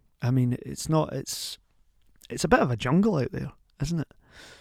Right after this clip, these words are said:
Um, that's why I love Scottish theatre, because I feel like we've got each other's back.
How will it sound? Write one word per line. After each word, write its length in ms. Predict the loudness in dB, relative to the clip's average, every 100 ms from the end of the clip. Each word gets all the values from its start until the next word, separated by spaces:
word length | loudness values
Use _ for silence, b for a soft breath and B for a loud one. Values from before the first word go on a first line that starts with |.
| B _
Um, 540 | -2 0 0 -2 -6 -10 _ _ _ _ _ _ _ _ _ -20 -20 _ -20 b b
that's 160 | -2 4
why 100 | 6
I 20 |
love 160 | 4 2
Scottish 400 | -2 -2 -4 -2
theatre, 340 | -2 -2 -6
because 400 | -6 -4 -4 -4
I 60 | -4
feel 220 | -2 0
like 180 | -2 -2
we've 160 | -4
got 160 | -2 -4
each 160 | -4
other's 180 | -6 -6
back. 360 | -4 -6 -6